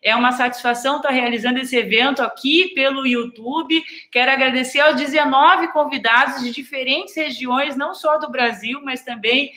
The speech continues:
da Argentina, que também tá na Espanha. E, pra começar, como o próprio nome sugere, conselhos, nós não temos um objetivo de propor uma palestra, porque dezenove pessoas pra utilizar um tempo de,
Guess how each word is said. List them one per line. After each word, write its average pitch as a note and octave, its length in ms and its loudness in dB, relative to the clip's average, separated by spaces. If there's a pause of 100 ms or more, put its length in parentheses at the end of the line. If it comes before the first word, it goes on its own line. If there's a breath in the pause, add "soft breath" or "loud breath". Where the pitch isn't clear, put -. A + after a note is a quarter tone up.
(320 loud breath)
da G3+ 120 4
Argentina, D4 920 2 (160)
que C4 100 -8
também A#3+ 460 0
tá A#3 160 0
na G3+ 80 0
Espanha. D#4 760 2 (400 loud breath)
E, G4+ 200 4
pra G4+ 180 -2
começar, E4+ 960 2 (140)
como G4 340 0
o - 80 -10
próprio D#4+ 420 0
nome C#4+ 240 -2
sugere, A#3+ 640 -2
conselhos, D4+ 840 0
nós C4 220 2
não F4+ 220 -2
temos F4+ 340 -2
um D#4+ 80 0
objetivo C#4 580 -2
de D#4 80 -10
propor C#4+ 480 -2
uma C#4+ 160 2
palestra, B3+ 760 4
porque A#3+ 440 -2 (240 loud breath)
dezenove C#4 560 4
pessoas D#4 560 0
pra B3+ 260 4
utilizar B3+ 560 -2
um C4 80 -10
tempo C4 320 -8
de, A3+ 260 -6